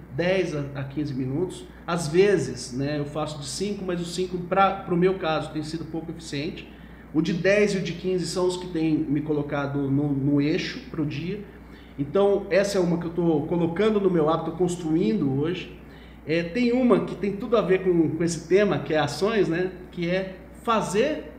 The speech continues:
tem que fazer? Vamos fazer. Aí você fala assim: "Pô, Fábio, o que que é? Tem que fazer, vamos fazer."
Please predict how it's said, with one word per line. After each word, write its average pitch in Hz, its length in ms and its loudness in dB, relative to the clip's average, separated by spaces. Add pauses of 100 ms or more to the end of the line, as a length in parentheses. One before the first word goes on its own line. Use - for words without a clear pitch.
tem 247 100 0
que - 60 -8
fazer? 202 640 2
Vamos 202 160 -2
fazer. 240 280 -4 (640)
Aí 247 60 -14
você - 60 -14
fala 262 140 -6
assim: 254 100 -8
"Pô, 226 200 -6 (540)
Fábio, 104 380 -8
o 113 40 -12
que 202 120 -12
que 202 160 -6
é? 131 160 -2 (680)
Tem 170 140 8
que 170 80 0
fazer, 160 280 4
vamos 151 280 2
fazer." 117 360 -2